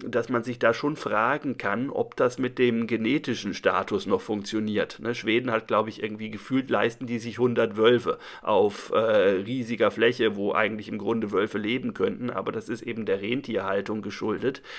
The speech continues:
dass man da keine Wölfe haben möchte und dass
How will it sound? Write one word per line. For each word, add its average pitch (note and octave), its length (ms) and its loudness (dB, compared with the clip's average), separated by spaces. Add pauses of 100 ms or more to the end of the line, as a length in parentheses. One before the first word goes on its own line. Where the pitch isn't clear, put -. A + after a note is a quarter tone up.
(100)
dass - 180 -12
man - 140 -4
da G2+ 160 -2
keine G#2+ 320 -2
Wölfe G2+ 340 4
haben G#2+ 360 0
möchte C3+ 420 0 (400)
und A2 760 0
dass - 440 -6